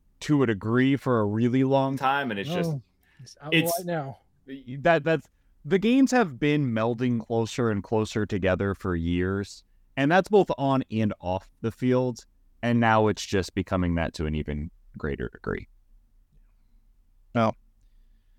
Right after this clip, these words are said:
Speaker 2: who knows how long it's gonna take for that to be a thing, and if anything works, you know, if your, if your examples are Herm Edwards and Clark Lea at Vanderbilt, maybe this doesn't take off. <laughs> I don't know, um, but, uh, yeah, it's just the,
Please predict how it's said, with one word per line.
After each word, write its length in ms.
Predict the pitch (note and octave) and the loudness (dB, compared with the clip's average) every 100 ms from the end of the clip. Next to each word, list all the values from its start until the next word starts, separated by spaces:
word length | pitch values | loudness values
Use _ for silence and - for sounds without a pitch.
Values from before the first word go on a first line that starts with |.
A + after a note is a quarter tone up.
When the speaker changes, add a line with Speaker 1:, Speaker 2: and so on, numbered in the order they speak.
| - _ _ _ _ _ _ _ _ | -20 _ _ _ _ _ _ _ _
Speaker 2:
who 140 | A3 | 4
knows 480 | G#3 E3 D3+ C3+ - - _ | 6 6 4 0 -6 -16 _
how 140 | D3+ | -6
long 160 | D3 C#3+ | -2 -2
it's 100 | - | -2
gonna 160 | C#3+ | -4
take 260 | C3+ C3+ B2+ | -2 -4 -6
for 100 | C#3+ | -8
that 220 | B2 A#2+ | -6 -8
to 60 | - | -8
be 340 | B2 B2 B2+ - _ | -6 -6 -8 -14 _
a 80 | - | -14
thing, 280 | - B2+ B2+ | -8 -6 0
and 120 | G#3+ | 2
if 80 | C4+ | 4
anything 320 | D#4 D#4 D#4+ | 4 4 4
works, 360 | F4 F4 - - | 4 4 2 -4
you 80 | D3+ | 0
know, 140 | F3 | 2
if 140 | F#3 | 2
your, 240 | F3 F3+ D#3+ | 2 2 0
if 180 | D#3 E3 | -2 0
your 140 | E3+ | 0
examples 420 | D#3+ D#3 F3 D#3+ | 0 -2 0 0
are 180 | D3+ B2+ - | 0 -4 -4
Herm 200 | F#3+ D#3+ | 0 2
Edwards 300 | E3 E3+ C#3+ | 2 0 -2
and 100 | C3+ | -4
Clark 360 | - D#3+ D#3+ | 0 0 0
Lea 160 | D3+ D#3 | 2 0
at 80 | B2+ | 0
Vanderbilt, 460 | C#3 D3 B2 B2 | -2 -2 -2 -4
maybe 220 | D3 D#3 D#3+ | -2 -2 0
this 180 | E3 | 0
doesn't 360 | - - D#3 C3+ | 0 -2 -2 -4
take 260 | - C#3 A2+ | -6 -6 -8
off. 180 | G#2 - | -12 -8
<laughs> 40 | |
I 160 | - G3 | -2 -2
don't 280 | - D3 - | -2 -10 -8
know, 280 | B2 A#2+ - _ - _ _ | -8 -8 -12 _ -20 _ _
um, 480 | D#3 D3+ C3+ B2 B2 - _ _ _ _ C#3+ | -2 0 0 -4 -8 -20 _ _ _ _ -2
but, 360 | C#3+ D3 C#3 | 2 2 2
uh, 200 | F#3 D#3 D#3+ | 0 0 0
yeah, 220 | D#3 B2 | 0 0
it's 120 | D#3 | 0
just 180 | E3+ D3 - | -2 -4 -2
the, 280 | D#3 D#3 | 2 2